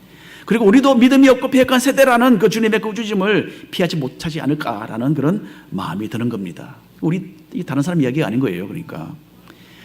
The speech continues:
예, 제자들은 이때 이미 좀,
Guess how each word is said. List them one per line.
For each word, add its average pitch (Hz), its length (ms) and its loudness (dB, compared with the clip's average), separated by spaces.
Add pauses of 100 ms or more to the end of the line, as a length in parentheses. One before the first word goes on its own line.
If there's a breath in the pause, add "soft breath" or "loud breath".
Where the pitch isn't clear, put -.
예, 156 60 6
제자들은 196 520 4
이때 196 240 2
이미 156 580 2 (520 loud breath)
좀, - 400 -6